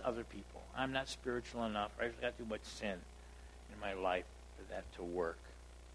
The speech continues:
So if you're one of the doubters, my goal is not to, don't condemn yourself.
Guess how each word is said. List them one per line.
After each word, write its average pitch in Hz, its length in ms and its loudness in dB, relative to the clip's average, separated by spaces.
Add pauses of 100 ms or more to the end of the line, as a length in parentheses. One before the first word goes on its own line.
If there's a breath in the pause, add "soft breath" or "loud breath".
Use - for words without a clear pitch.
(1160 soft breath)
So 190 140 12
if 160 80 12
you're 254 140 12
one 247 180 12
of 208 80 12
the 202 80 12
doubters, 156 640 12 (560)
my 165 120 12
goal 190 280 12
is 175 80 12
not 190 160 12
to, 196 80 12
don't 196 380 12
condemn 240 360 12
yourself. - 400 10